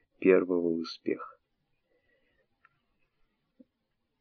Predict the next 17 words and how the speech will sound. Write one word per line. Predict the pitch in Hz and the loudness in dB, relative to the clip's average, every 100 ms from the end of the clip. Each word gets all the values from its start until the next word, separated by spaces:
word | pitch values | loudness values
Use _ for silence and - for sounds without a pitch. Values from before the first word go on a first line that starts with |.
| _ _ _ _ _ _ _ - | _ _ _ _ _ _ _ 2
Пока | 101 139 | 6 10
они | 147 147 143 | 12 12 10
ехали | 151 139 139 123 | 10 10 8 8
в | 113 | 8
метро | 123 127 135 131 | 6 10 10 10
и | |
на | 120 110 | 8 4
троллейбусе, | 110 107 120 165 120 95 - - 82 78 | 4 6 8 8 6 2 0 2 4 4
Сергей | - 113 110 139 | 2 2 8 8
неожиданно | 131 123 104 139 139 127 113 | 10 8 8 4 4 6 6
начал | 123 135 135 117 | 6 4 4 6
говорить | 104 95 113 139 - | 8 8 6 4 2
ей, | 98 120 131 127 - | 6 8 8 4 0
как | - 127 120 | 4 6 6
она | 113 | 0
прекрасна, | - 107 104 95 107 127 120 - 92 | 0 -2 -2 4 6 6 2 -2 -2
необыкновенна, | 87 92 98 92 - - 87 85 120 123 113 104 | 0 2 2 0 -4 -2 0 4 4 4 0 -6